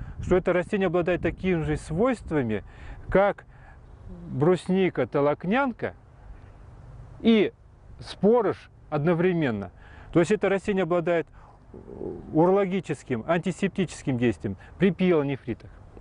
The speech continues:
И также оно эффективно работает при, э, заболеваниях, э, мочекаменной болезни, э, нефроптозе, э, при кистах почек. Растение растет,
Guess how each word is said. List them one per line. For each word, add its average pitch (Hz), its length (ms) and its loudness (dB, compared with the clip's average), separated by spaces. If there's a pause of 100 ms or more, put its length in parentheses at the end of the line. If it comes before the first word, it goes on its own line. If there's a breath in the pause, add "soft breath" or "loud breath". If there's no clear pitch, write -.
(380 loud breath)
И 151 100 4
также 202 340 2
оно 190 360 0
эффективно 175 580 -2
работает 156 480 0
при, 156 340 0 (300 loud breath)
э, 131 160 -2
заболеваниях, 156 760 0 (300 loud breath)
э, 78 400 -12
мочекаменной 139 800 0
болезни, 113 560 -4 (480 loud breath)
э, 80 320 -12
нефроптозе, 135 1080 0 (640 loud breath)
э, - 600 -8 (100)
при 185 380 2 (480 loud breath)
кистах - 540 0 (340)
почек. 131 420 0 (1300 loud breath)
Растение 208 760 2 (520 loud breath)
растет, 175 480 0